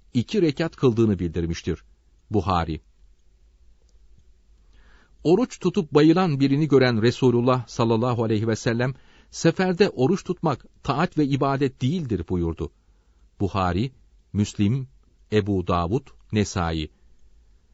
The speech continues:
Eshab-ı kiramın büyüklerinden Abdullah İbni Ömer Hazretlerine, Nisa suresinde sadece korku halinde ve seferde namazı kısaltmaya izin verildiği halde niye namazları kısaltıyoruz diye sorulunca, "Resulullah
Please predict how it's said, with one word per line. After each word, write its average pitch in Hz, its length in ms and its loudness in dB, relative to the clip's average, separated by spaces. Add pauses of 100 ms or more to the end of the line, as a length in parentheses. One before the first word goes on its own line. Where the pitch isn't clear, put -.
(680)
Eshab-ı 135 380 0
kiramın 131 380 0
büyüklerinden 120 680 2
Abdullah 131 420 0
İbni 127 280 2
Ömer 120 260 2
Hazretlerine, 110 760 0 (300)
Nisa 139 380 0
suresinde 127 680 0
sadece 165 480 -2
korku 143 460 0
halinde 107 460 0 (340)
ve 123 140 4
seferde 139 680 0
namazı 120 360 0
kısaltmaya 117 560 0
izin 107 360 -2
verildiği 107 400 2
halde 107 380 0 (300)
niye 156 300 4
namazları 135 520 0
kısaltıyoruz 123 760 0
diye 104 180 2
sorulunca, 139 580 -2 (560)
"Resulullah 120 640 2